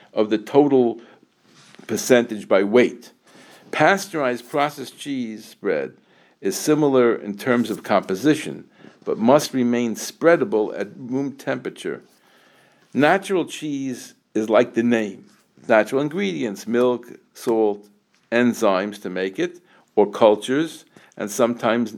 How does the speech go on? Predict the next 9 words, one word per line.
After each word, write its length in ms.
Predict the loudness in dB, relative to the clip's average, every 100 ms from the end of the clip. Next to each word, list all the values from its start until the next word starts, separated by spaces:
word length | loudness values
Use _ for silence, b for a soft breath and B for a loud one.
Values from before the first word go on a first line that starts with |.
| -12
natural 460 | -6 -4 -4 -6 -10
coloring. 560 | -4 0 2 0 -6 -20 _ b b b b b b
But 160 | -2 -2
processed 640 | 0 2 2 0 -6 -8
cheese 400 | -12 -12 -12 -14 -16
starts 720 | -16 -10 -2 0 0 -4 -8
with 260 | -2 -2 2
that 260 | 0 0
cheese 480 | -6 -10 -10 -10 -16